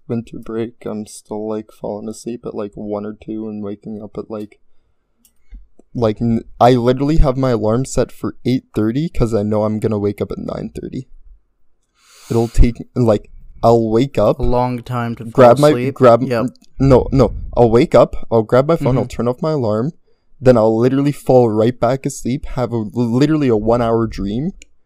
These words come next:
Speaker 1: and it's the most vivid shit possible. Then I'll
Speaker 2: Mm-hmm.
Speaker 1: wake up, and it's, like,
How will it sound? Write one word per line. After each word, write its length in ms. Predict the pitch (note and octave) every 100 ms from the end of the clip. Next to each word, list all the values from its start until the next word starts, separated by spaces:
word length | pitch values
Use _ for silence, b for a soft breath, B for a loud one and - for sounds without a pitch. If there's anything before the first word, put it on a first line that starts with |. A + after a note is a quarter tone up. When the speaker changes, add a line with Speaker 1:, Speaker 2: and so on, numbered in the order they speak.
| _ -
Speaker 1:
and 120 | A#2
it's 140 | A2+
the 80 | -
most 280 | B2+ A#2+ -
vivid 380 | G#2 A2+ A#2+ C3
shit 340 | - - B2+ -
possible. 640 | - G2 - C3+ E3 F3+ _ _ _ _ -
Then 100 | A#2+
I'll 80 | G#2+
Speaker 2:
Mm-hmm. 120 | A#2
Speaker 1:
wake 260 | A#2 B2+ G2+
up, 220 | G#2+ - -
and 120 | A2+
it's, 140 | G#2
like, 300 | A2 G#2 -